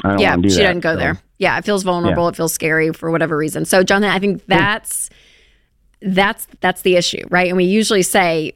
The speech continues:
Speaker 2: money issues within marriage are rarely the actual money issue. To your point, it's not like she was like, "No, I need three hundred dollars a month, not, you know,
Speaker 1: Right.
Speaker 2: two fifty."
Speaker 1: Right.
Speaker 2: It's, it's the, it's the communication. Something in her does not feel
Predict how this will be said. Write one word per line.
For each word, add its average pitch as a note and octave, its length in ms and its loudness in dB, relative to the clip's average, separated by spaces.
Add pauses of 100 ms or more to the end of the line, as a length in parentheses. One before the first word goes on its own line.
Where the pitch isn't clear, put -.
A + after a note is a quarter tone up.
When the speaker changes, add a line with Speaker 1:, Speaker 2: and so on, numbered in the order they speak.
Speaker 2:
money G3 560 2
issues A3+ 420 2
within C4+ 280 4
marriage A3 380 4
are F#3+ 100 2
rarely F#3+ 400 2
the F3+ 120 2
actual F3+ 280 0
money F3 300 2
issue. F3 240 0
To - 120 0
your C4 100 4
point, A#3 280 -2
it's A3 100 -6
not B3+ 160 2
like A3+ 140 0
she - 100 -2
was G#3+ 80 0
like, G3 120 0
"No, G3+ 320 6
I F#3+ 180 0
need F3+ 220 -4
three B3+ 240 4
hundred F#3 240 2
dollars E3 360 0
a E3+ 40 0
month, E3+ 340 -2
not, F#3+ 340 2 (200)
you A3+ 100 0
know, - 100 0
Speaker 1:
Right. C#3 320 0
Speaker 2:
two C#4+ 180 4
fifty." G3+ 300 2
Speaker 1:
Right. E3+ 100 -2 (420)
Speaker 2:
It's, A#3 260 0
it's G#3 260 -2
the, A3 520 2
it's A3 220 0
the G#3 120 0
communication. F#3+ 880 0 (500)
Something G#3+ 400 2
in G#3 140 2
her G3+ 140 4
does F3+ 120 2
not F#3 280 2
feel G#3 640 2